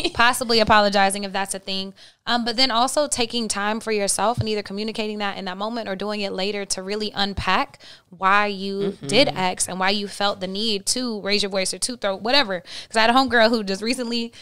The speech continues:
Speaker 2: um, she's dating this guy, really likes him. They got into an argument. He walked out the door and she threw something out the door. And she was like, "Oh shit, why'd I do that?" And then he
Speaker 1: Yeah.
Speaker 2: walked in and he said, "Did you really just throw something at the
Speaker 1: Yeah.
Speaker 2: door?" And she was like,
Speaker 1: Yeah.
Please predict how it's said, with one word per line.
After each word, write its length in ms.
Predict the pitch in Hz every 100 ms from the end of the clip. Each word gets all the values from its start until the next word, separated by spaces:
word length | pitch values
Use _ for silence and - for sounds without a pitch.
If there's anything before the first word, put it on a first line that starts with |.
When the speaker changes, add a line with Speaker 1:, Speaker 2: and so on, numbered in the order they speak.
| - - - _
Speaker 2:
um, 440 | - 214 208 202 -
she's 320 | - 196 185
dating 260 | - 190 214
this 120 | 240
guy, 180 | 214 214
really 200 | 214 220
likes 240 | 214 208
him. 220 | - 208 208 _ _ _
They 60 |
got 80 | 196
into 120 | 202
an 60 | -
argument. 400 | 208 214 208 196
He 120 | 196
walked 200 | 240 220
out 80 | 220
the 80 | 208
door 100 | 233
and 80 | 226
she 80 |
threw 140 | 196 269
something 180 | 247 226
out 60 |
the 80 | 214
door. 320 | 196 277 202 190 _ -
And 80 |
she 80 | 196
was 80 | 285
like, 120 | 190
"Oh 60 | 226
shit, 200 | 208 247
why'd 140 | 226 254
I 80 |
do 160 | 208 311
that?" 40 | 214
And 120 | 208
then 60 |
he 80 | 226
Speaker 1:
Yeah. 60 | 269
Speaker 2:
walked 180 | 247 247
in 40 |
and 100 | 277
he 120 | 330
said, 220 | 403 254 202
"Did 160 | 214
you 80 | 415
really 240 | 494 539 508
just 220 | 466 -
throw 160 | 240
something 320 | 453 453 440 453
at 140 | 453
the 80 | -
Speaker 1:
Yeah. 60 | 214
Speaker 2:
door?" 180 | - -
And 100 | -
she 120 | -
was 100 | 359
like, 200 | 320
Speaker 1:
Yeah. 40 | 285